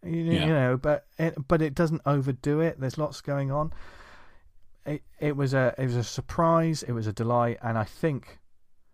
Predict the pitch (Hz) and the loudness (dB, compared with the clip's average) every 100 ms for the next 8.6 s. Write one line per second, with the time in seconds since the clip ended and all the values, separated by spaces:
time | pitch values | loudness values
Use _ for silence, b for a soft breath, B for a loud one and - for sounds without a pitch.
0 | - - _ 135 110 - 160 - 104 104 | -20 -20 _ -4 -2 4 2 4 -2 0
1 | 95 - 107 120 113 113 110 - - 117 | -2 -4 -4 -4 -2 0 0 -2 -4 -4
2 | - 110 104 101 101 - - - 101 98 | -2 -2 -2 -2 -2 -4 -12 -8 -8 -6
3 | 101 101 95 95 98 110 - 208 - 165 | -8 -8 -6 -6 -6 -6 -2 -2 0 -2
4 | 139 127 139 110 120 - 143 131 101 92 | 0 0 -2 0 -2 -2 -4 -2 -6 -6
5 | - 123 113 - 120 123 - 127 - 95 | -10 -4 -6 -2 2 2 2 0 0 2
6 | 117 123 - - - 117 120 110 - 117 | 2 0 -2 -10 -4 0 0 0 -2 -4
7 | 135 147 180 202 - - - - - 120 | -2 -4 -2 -4 -4 -18 -20 -20 -4 0
8 | 117 127 131 131 127 101 | 2 6 8 8 8 4